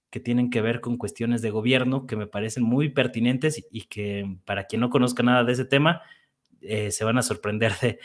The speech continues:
de repente algunos conceptos que, que, que, que maneja el taoísmo o algunos de los planteamientos del taoísmo sobre, sobre estos asuntos. Pero a final de cuentas me parece que todo va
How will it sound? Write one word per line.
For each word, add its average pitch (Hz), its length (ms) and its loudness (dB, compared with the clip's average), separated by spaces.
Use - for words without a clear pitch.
de 123 160 2
repente 131 340 2
algunos 139 320 4
conceptos 127 500 0
que, 101 320 2
que, 98 300 -2
que, 107 580 -4
que 113 100 -6
maneja 113 380 2
el 117 160 0
taoísmo 123 720 0
o 107 80 -6
algunos 113 280 0
de 107 60 -2
los 98 140 -10
planteamientos 107 560 -6
del 98 180 -8
taoísmo 113 380 -2
sobre, 98 560 -8
sobre 104 300 -8
estos 117 240 -8
asuntos. 139 500 0
Pero 151 180 10
a 170 60 12
final 202 240 10
de 214 100 8
cuentas 214 280 8
me 196 100 8
parece 196 260 8
que 214 120 4
todo 180 280 6
va 170 540 8